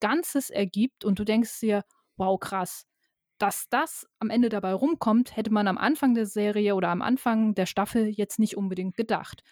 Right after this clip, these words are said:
Und das finde ich immer so toll, dass man da so durch so, durch so ganz viele,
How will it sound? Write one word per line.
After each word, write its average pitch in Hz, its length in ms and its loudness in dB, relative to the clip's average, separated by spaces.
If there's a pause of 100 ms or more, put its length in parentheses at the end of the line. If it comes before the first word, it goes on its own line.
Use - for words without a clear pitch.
(200)
Und 185 100 -6
das 226 280 -2 (120)
finde 226 220 2
ich - 80 -6
immer 214 180 -2
so 208 100 -2
toll, 196 280 0
dass 180 120 -4
man 185 140 -2
da 196 200 2
so 196 200 0
durch 185 280 -4
so, 196 160 -4 (100)
durch 185 140 -8
so 202 100 -6
ganz 269 260 2
viele, 247 440 2